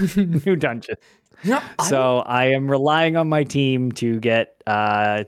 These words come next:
Speaker 1: Dawnbringer, and I will land exactly at sixty K.
Speaker 2: <laughs>
Speaker 1: Um, the other thing on Mondays that we've been doing, 'cause now we've done so many of the, like, one-off things, a bunch of people in the group don't have their purple skin. So you, we were like, "You know what? Let's go in and we'll just do a whole bunch of Cloud Rest stuff for people and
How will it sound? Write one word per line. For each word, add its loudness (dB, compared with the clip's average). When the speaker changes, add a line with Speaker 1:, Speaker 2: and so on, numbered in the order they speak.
Speaker 1:
Dawnbringer, 0
and -10
I -2
will -8
land -8
exactly -6
at -10
sixty -10
K. 0
Speaker 2:
<laughs> -12
Speaker 1:
Um, 0
the 2
other -2
thing -2
on 0
Mondays 0
that -2
we've -2
been -4
doing, -2
'cause -10
now 2
we've 0
done -2
so -8
many -2
of 0
the, -2
like, -2
one-off 0
things, -2
a 0
bunch -2
of -18
people 0
in -2
the 0
group -2
don't -4
have -2
their 0
purple -2
skin. -2
So -2
you, 0
we 0
were 2
like, 0
"You 0
know 2
what? 0
Let's -2
go 2
in 0
and -4
we'll -2
just -4
do 2
a 0
whole -2
bunch -4
of -10
Cloud -4
Rest -4
stuff -4
for -10
people -2
and -6